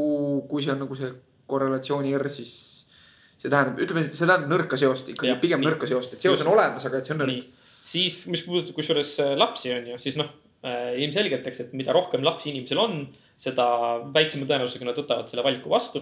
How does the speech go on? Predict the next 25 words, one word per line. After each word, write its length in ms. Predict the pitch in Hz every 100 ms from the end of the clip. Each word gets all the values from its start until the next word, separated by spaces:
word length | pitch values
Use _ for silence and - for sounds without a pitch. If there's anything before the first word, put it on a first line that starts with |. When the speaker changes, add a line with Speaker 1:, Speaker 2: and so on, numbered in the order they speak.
| -
Speaker 2:
aga 140 | 131
siingi 300 | 135 180 135
jällegi 400 | 139 139 123 123 -
see 220 | 135 123
on, 280 | 117 117 113 113
äh, 320 | 110 110 113
väga 200 | 117 117 135
väike. 300 | 247 202 131 - _ _ _ _ _
See 80 | 120
on 40 | 117
siis, 240 | 117 - -
äh, 340 | 120 120 120 - - _ _ _ -
miinus 400 | 139 135 123 - - -
null 160 | 135 120
kakskümmend 340 | - 123 123
neli 140 | 139 120
ja 60 |
niimoodi, 280 | 120 123 -
nii. 200 | 135 120 117
Speaker 1:
Mhm. 300 | 135 123 - _ 131
Speaker 2:
Äh, 640 | 123 120 113 117 117 117 -
suhtes 360 | - 262 254 160
olemine, 420 | 165 147 143 143 - _ _ _ _ -
äh, 360 | 123 120 120 120
on, 260 | 131 131